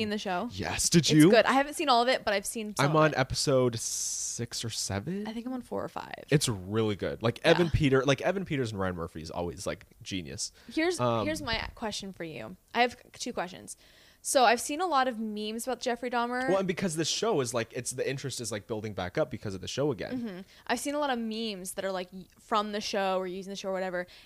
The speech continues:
Speaker 1: and a lot of people are saying that that's morally
Speaker 2: Mm,
Speaker 1: wrong.
Speaker 2: mm-hmm.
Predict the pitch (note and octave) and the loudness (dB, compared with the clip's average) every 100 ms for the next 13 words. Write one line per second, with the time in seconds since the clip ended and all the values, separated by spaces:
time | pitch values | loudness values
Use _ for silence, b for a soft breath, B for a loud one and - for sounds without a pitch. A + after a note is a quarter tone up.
0 | B G#3 G3+ G3+ A#3+ B3+ A#3+ A3+ A3 G#3 | B -4 2 6 6 4 0 -2 -2 -4
1 | F#3+ F#3+ F#3 F3 - F#3 G3 F#3+ F#3+ F3+ | -6 -6 -6 -8 -8 -10 -6 -4 -6 -6
2 | C#3 D3 C#3+ E3+ F3 - B2 A#2+ | -6 -6 -4 -4 -2 0 -2 -4